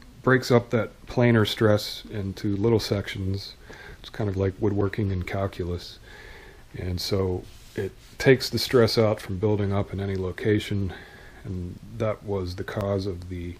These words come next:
glue bond failure or oil canning. You get a puffy spot that is just kind of like a springy, annoying thing, and some customers don't like that. So,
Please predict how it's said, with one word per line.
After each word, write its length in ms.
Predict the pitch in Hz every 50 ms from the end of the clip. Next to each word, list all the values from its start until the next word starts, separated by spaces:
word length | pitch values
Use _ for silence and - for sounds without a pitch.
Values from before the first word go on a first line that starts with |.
| - - - - - - - - -
glue 200 | - 117 113 120
bond 300 | 113 107 95 92 90 90
failure 540 | - - 95 92 85 82 85 85 82 80 - - - - - - - - - - - - -
or 260 | - 104 92 87 90 - -
oil 280 | 113 120 120 113 98
canning. 520 | 90 - - 87 80 80 78 78 78 78 80 - - - - - - - - - - - - - - -
You 80 | - -
get 140 | 95 92 85
a 40 | 78
puffy 360 | - - 110 104 - - 90
spot 440 | - - - - 80 76 - - -
that 160 | - 90 - - - - - -
is 160 | 98 85 82
just 200 | 90 85 - -
kind 200 | - 92 90 82
of 80 | 82
like 220 | 82 80 80 80 -
a 40 | 82
springy, 680 | - - - - 92 90 90 87 85 85 85 80 80 - - -
annoying 460 | - 92 90 90 90 90 87 87 82 78
thing, 440 | - - 87 85 82 85 87 92 - - - - - - - - - - - - - - - -
and 260 | - 82 82 80 80
some 160 | - - 87
customers 520 | 87 - - 90 82 - - 90 85 82 -
don't 180 | 95 85 85
like 220 | 87 98 90 - -
that. 200 | 92 82 80 - - - -
So, 380 | - - - 90 80 78 76